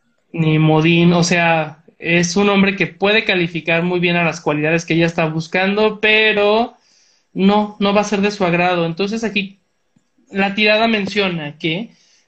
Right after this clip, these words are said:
Lucía tiene que redefinir un poquito más sus convicciones y lo que necesita realmente como hombre en su vida,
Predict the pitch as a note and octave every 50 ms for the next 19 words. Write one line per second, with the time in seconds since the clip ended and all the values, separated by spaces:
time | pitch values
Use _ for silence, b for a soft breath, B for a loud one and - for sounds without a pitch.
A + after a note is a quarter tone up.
0 | b - G#3+ G#3 G3 - - A3+ A#3+ B3 B3 B3 B3 A3+ A3 A3+ A3+ A3 G#3 G3+
1 | F#3+ F3+ E3+ E3 D#3+ E3 E3 E3 E3 F3 F3+ F#3 G3 F#3+ F#3+ F#3+ F#3 - F3 F3+
2 | F#3 F3+ F3+ F3+ F3 E3+ E3+ G3+ F#3+ F#3+ - - D3+ C3+ B2+ - - - - -
3 | G3 F#3+ F#3+ F#3+ F#3+ G3 G#3+ A3+ A3+ - F3+ E3 D#3 D3+ D3 D3+ - D3+ D#3 D#3
4 | D3 - D#3+ D3 D3+ F3 E3+ - F#3 F3+ F3 E3+ E3+ F3 E3+ E3+ E3+ F3 F#3 F3+
5 | F3+ - D#3 D3 D3 D#3+ F3+ G#3 G#3+ G#3+ A#3 A#3+ A#3 E3+ F3+ E3+ E3 - E3 D3+
6 | C#3+ D3+ D3 C#3 C3 - -